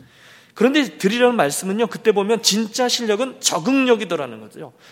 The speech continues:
그 사람들을 보면요, 적응력이 강한 분은 어떤 상황도 긍정적으로 봅니다. 즐겁게 대합니다. 처음 만나는 사람하고도 금방 친구가 되는 사람이 있습니다. 그리고 그 상황에서 기초하여 다음 스텝을 찾아냅니다. 이게 실력이고 적응력이죠.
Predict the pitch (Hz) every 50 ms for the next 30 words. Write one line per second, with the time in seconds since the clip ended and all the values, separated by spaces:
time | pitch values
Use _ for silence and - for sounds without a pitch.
0 | _ - - 202 269 262 262 254 240 247 240 208 214 202 202 185 190 214 233 208
1 | - 165 185 233 254 247 233 240 220 185 185 190 190 185 196 240 285 214 - -
2 | - - - - - - - - - 311 302 277 - 277 262 254 247 233 214 269
3 | 277 247 - - 196 247 254 285 269 247 233 214 180 151 123 117 107 104 104 -
4 | 151 120 - - _ _ _ _ - - - 190 262 262 330 320 320 - - 262
5 | 190 156 135 123 117 113 107 113 139 156 113 - _ _ _ _ - _ - -
6 | _ - - - 311 330 311 302 294 277 277 262 254 233 247 240 240 226 214 208
7 | 214 - - - 185 247 302 311 294 285 - - 294 285 262 254 262 226 214 202
8 | 175 165 - 175 160 156 127 120 - - - - - - - - _ _ _ _
9 | _ - - - - _ - - 160 190 226 285 - - 208 277 247 - 277 294
10 | 294 294 277 285 277 277 262 - - 233 214 - 214 190 - - 214 202 214 226
11 | 226 - 165 156 185 190 175 - - - 165 156 202 233 - - - _ - -
12 | - - 254 294 247 165 117 110 104 107 - - - 143 147 170 196 208 - -
13 | - - - - - - 233 208 214 190 160 147 139 139 147 156 156 - - _
14 | - - - 147 120 127 123 110 101 92 - - - - -